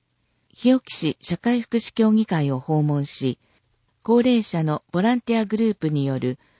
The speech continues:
子育て支援の取り組みについて意見交換を行ったほか、県立薩南病院において、新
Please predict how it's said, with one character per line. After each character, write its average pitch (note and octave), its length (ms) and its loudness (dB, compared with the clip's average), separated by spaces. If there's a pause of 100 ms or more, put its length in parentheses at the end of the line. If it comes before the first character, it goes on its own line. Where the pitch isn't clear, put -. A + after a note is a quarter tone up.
(200)
子 F3+ 100 -4
育 A#3+ 280 0
て A3+ 160 -4
支 A3+ 220 0
援 F3+ 180 2
の C#3 140 -2
取 F3 240 -4
り - 20 -14
組 G#3 280 2
み - 20 0
に F#3+ 180 0
つ - 120 -6
い E3+ 120 -2
て - 280 -8
意 - 120 -10
見 A3 180 0
交 G#3+ 200 -2
換 C#3 360 -4
を B2 60 -8
行 D#3+ 240 -6
っ D#3 180 -4
た C#3 180 -8
ほ C#3 140 -14
か、 B2+ 240 -10 (960)
県 A#3+ 220 2
立 G#3+ 400 -4
薩 F#3 300 -6
南 A#3+ 280 2
病 A#3 180 2
院 D#3+ 120 0
に C#3+ 120 0
お D3+ 80 0
い D3+ 80 -4
て、 - 280 -6 (500)
新 G#3+ 340 0